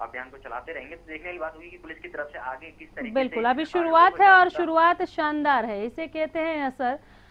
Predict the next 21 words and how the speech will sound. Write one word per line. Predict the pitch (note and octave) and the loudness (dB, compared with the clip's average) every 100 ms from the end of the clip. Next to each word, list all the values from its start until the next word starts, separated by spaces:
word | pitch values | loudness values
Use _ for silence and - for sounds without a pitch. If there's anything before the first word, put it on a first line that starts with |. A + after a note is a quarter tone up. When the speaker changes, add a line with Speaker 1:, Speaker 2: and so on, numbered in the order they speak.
| _ | _
Speaker 2:
अ, | - A#3 A#3+ B3 | -2 0 2 0
smoking | B3 C4+ C4+ D#4 C#4 | -2 -6 -4 -6 -4
kills | D4 D4 - - | -2 -2 -6 -14
जो | B3 C#4 | -6 -6
शो | C4+ C#4+ C#4+ | -4 -4 -4
शुरू | - C#4 C#4 | -6 -8 -6
किया | C#4+ C4+ | -2 -2
हरियाणा, | B3+ B3+ B3+ B3+ B3+ A#3+ | 0 -2 -2 -4 -6 -4
हरियाणा | B3 B3+ C4 | -4 -2 -2
news | C4 D4 A#3+ | -2 -4 -6
ने, | G#3+ | -10
उसका | A3 A#3+ - C4 | -10 -6 2 2
असर | B3+ D4+ | 2 -2
दिखने | C4+ C4+ C#4+ | -4 -2 -2
को | C#4+ | 0
मिल | C4+ C#4 | -2 0
रहा | C#4 C4 | 0 0
है | C4+ | 2
और | D4+ C#4+ | 0 0
ऐसा | C4+ D4 | -2 -4
जोरदार | C4 C4 B3 C4+ C#4 | -6 -4 0 0 0